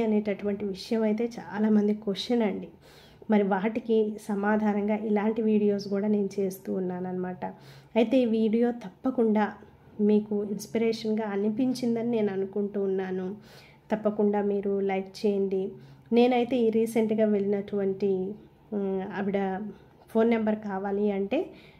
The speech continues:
నేను next వీడియోలో ఇస్తాను, మీకు అవసరమో లేదో అని నేను పెట్టట్లేదు. తను ఇంట్లో business చేసుకునేటటువంటి వాళ్ళందరికీ కూడా చాలామందికి చీరలు ఇస్తారంటండి.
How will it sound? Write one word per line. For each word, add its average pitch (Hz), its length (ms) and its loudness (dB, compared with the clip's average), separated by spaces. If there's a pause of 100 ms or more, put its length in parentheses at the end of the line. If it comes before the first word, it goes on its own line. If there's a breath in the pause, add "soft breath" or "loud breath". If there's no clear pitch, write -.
(120)
నేను 202 180 2
next 196 340 -2
వీడియోలో 226 400 4
ఇస్తాను, 196 420 -2
మీకు 196 220 -4
అవసరమో 214 480 -2
లేదో 208 300 0
అని 202 180 0
నేను 208 200 0
పెట్టట్లేదు. 185 640 -6 (220)
తను 196 260 0 (680 loud breath)
ఇంట్లో 226 300 4
business 220 420 0
చేసుకునేటటువంటి 202 880 -4
వాళ్ళందరికీ 190 720 -4
కూడా 208 300 -2 (320)
చాలామందికి 208 800 0
చీరలు 202 520 -4 (600 loud breath)
ఇస్తారంటండి. 208 840 2